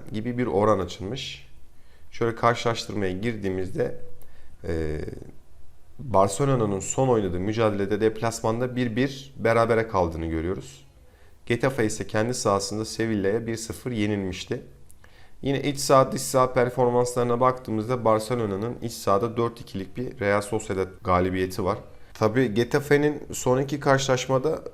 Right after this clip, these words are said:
e, performansının çok iyi olduğunu söyleyemeyiz arkadaşlar ama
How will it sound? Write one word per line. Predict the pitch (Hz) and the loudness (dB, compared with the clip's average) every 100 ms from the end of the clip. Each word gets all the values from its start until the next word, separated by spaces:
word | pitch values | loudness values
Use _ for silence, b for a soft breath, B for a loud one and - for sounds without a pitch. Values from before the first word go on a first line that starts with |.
| - - 98 | -16 -6 0
e, | 95 90 85 85 | 2 4 2 2
performansının | 101 104 127 123 120 120 - 127 127 - - - - - - - | 0 2 4 4 4 2 0 -4 -4 -10 -16 -16 -18 -20 -20 -12
çok | - 139 139 | -2 0 4
iyi | 120 | 6
olduğunu | 113 104 135 | 6 6 0
söyleyemeyiz | 151 139 135 131 98 87 | 2 6 8 6 6 4
arkadaşlar | 85 - 82 - 135 | 2 2 -2 4 4
ama | 139 98 | 6 4